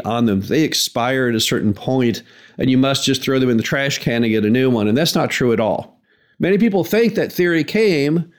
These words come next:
from aggressive salespeople who viewed mobile homes in the early days like cars and would try and convince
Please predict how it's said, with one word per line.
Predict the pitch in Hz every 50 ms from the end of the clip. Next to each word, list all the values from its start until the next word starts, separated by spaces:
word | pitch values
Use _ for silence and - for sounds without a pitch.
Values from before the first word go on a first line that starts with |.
| _ _
from | - 165 151
aggressive | 156 143 120 131 156 180 170 - 175 143 143
salespeople | - - 202 226 240 226 208 - - - 131 117 120 135 123 131 160 160 - - _ - _ _ _
who | - 156 160 156
viewed | - 151 175 196 202 208 190 180
mobile | 175 175 165 165 156
homes | 170 170 175 170 170 160
in | 156
the | 151 131
early | 139 190 214 202
days | 151 151 135 143 147 139 -
like | 127 - -
cars | - - 170 170 147 135 139 131
and | 131 120
would | 127 113 -
try | - 185 185
and | 190 185 -
convince | 170 151 135 151 147 - - -